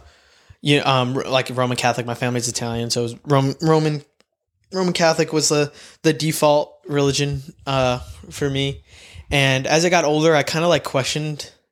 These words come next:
a lot of things, and I, I really wasn't sure, um, I guess at the time, like, what, where, where I was going, what I thought was real and what I thought wasn't. Um,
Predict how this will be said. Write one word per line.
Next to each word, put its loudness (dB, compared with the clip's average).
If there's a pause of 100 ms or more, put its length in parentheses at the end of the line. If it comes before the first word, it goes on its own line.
(560)
a 2
lot 4
of -4
things, -2 (160)
and -2
I, 0 (120)
I 0
really 2
wasn't 0
sure, -2 (460)
um, -4 (760)
I 0
guess 0
at 2
the 2
time, 0
like, -2
what, -2
where, 2
where 2
I 4
was 0
going, -2
what 2
I 4
thought 2
was -6
real -2
and -8
what -2
I 0
thought -2
wasn't. -4 (520)
Um, -2